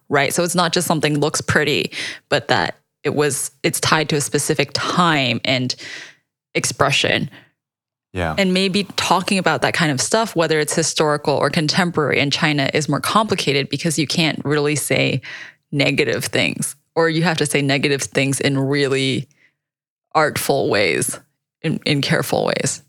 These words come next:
Speaker 1: Yeah.
Speaker 2: Yeah, like, I think myth number five, Western collectors are becoming increasingly interested in Chinese art. Reality, sit back.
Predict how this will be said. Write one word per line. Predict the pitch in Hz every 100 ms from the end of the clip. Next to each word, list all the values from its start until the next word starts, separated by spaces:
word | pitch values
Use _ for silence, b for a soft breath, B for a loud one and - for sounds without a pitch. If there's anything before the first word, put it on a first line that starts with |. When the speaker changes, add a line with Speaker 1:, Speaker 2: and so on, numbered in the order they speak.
| _ _ _ _
Speaker 1:
Yeah. | - - - _ _ _ _ _
Speaker 2:
Yeah, | - 117
like, | 110 107
I |
think | 104 123 95
myth | 107 107
number | 117 104
five, | 92 98 92 90
Western | 87 101 101 113
collectors | 104 101 95 - 98
are | 95
becoming | 87 95 - 98 98
increasingly | 101 92 - 101 - 98 92
interested | 98 95 98 - 92
in |
Chinese | 87 95 92 90
art. | 87 101 123 - B B B -
Reality, | 101 95 95 110 127 160 - _ -
sit | - - 110
back. | 104 104 123 -